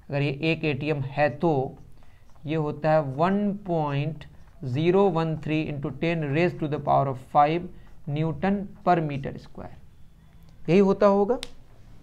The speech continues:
है ना, one point zero one five into ten raise to the power of five। चलिए यहीं तक लेते हैं हम लोग,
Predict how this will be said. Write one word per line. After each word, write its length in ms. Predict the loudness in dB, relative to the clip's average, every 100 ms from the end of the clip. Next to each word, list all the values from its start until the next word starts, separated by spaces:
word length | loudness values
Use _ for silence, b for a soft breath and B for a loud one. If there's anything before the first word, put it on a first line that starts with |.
| -20 -20 -20 -8
है 80 | -4
ना, 120 | -4 -6 b b 2
one 200 | 4 4 4
point 260 | 4 6 4
zero 400 | 4 6 8 8
one 180 | 8 4
five 260 | 8 8 8
into 220 | 0 0 2
ten 260 | 2 2 -2
raise 220 | 4 4 4
to 120 | -2
the 120 | 0
power 200 | 2 2
of 100 | 0 -4
five। 180 | -4 -4 -8
चलिए 200 | -8 -6
यहीं 120 | -4
तक 120 | -4 -2
लेते 260 | -4 -4
हैं 80 | -8
हम 100 | -8
लोग, 120 | -12